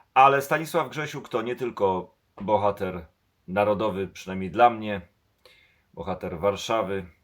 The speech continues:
to również wspaniały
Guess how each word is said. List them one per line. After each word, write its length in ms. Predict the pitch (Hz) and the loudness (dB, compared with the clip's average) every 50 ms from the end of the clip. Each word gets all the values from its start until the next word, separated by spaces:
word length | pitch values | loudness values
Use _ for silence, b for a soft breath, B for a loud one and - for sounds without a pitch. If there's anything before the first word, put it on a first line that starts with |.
| _ _ _ _ _ b b b b b b b b b b b b b b b b b - | _ _ _ _ _ b b b b b b b b b b b b b b b b b 4
to 420 | 127 131 156 170 170 165 160 - - | 6 8 10 10 10 10 8 6 4
również 880 | 120 110 117 127 131 117 120 117 117 117 117 - - - - - - - _ _ _ _ _ _ | 2 4 4 2 2 0 -2 -4 -4 -4 -6 -6 -8 -10 -12 -14 -16 -18 _ _ _ _ _ _
wspaniały 760 | - - - - 104 101 95 101 101 101 98 98 98 98 95 | -20 -20 -6 -2 -2 0 0 0 -2 -2 -2 -2 -2 -4 -4